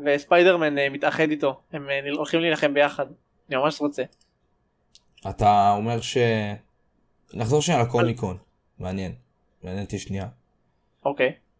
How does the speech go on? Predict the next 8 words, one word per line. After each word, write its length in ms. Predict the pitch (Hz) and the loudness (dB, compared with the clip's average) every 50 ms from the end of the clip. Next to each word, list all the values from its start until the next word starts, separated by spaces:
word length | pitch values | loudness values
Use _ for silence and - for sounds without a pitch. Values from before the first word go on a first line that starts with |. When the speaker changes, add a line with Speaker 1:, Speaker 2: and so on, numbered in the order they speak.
| _ _ _ - | _ _ _ -12
Speaker 2:
אה, 420 | - 98 101 101 101 101 101 101 104 - - - | -8 -6 -6 -6 -6 -6 -6 -6 -8 -10 -12 -16
אתה 160 | - - - 98 | -12 -8 -6 -4
אומר 180 | 98 110 110 | -4 -4 -4
שנקבל 400 | 104 - 117 107 - 110 101 110 | -4 -4 -4 -4 -4 -2 0 2
איזה 400 | 113 117 107 104 107 101 101 101 - - _ _ _ _ _ _ - | 2 2 2 2 0 -2 -2 -4 -6 -10 _ _ _ _ _ _ 0
משהו 340 | 113 113 113 - - 120 | 0 0 2 2 2 2
על 120 | 110 104 | 4 4
י-, 40 | 104 | 4